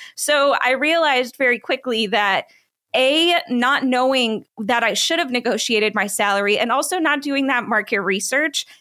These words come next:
held me back. You know, like, it was gonna take some time for me to get back to where I needed to be.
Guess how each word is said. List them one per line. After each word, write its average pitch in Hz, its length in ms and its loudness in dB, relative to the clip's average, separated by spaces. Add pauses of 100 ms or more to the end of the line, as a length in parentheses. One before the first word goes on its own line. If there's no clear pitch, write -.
(140)
held 311 300 0
me 466 140 2
back. 233 500 0
You 254 140 -2
know, 262 120 0
like, 277 220 0
it 269 60 2
was 285 140 -4
gonna 285 180 -2
take 294 220 -4
some 254 180 -2
time 269 480 0
for 247 140 -4
me 233 140 -2
to 226 80 -2
get 233 320 -2
back 214 280 -2
to - 120 -14
where 220 160 2
I 214 80 2
needed 240 320 0
to - 80 -6
be. 190 280 -4